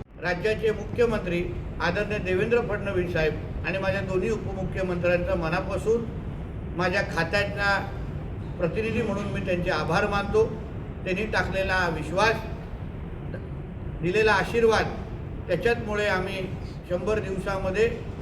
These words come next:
आम्ही पहिल्या पाच क्रमांकामध्ये येऊ शकलो.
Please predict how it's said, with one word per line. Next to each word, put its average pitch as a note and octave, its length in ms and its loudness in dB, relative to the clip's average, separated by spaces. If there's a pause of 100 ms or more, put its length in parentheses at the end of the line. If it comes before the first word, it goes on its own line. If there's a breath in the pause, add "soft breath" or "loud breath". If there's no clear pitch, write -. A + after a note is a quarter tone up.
(320)
आम्ही F3+ 140 -2
पहिल्या F#3 340 4
पाच F3+ 340 -2
क्रमांकामध्ये F3+ 640 0
येऊ F3+ 220 2
शकलो. E3+ 380 -2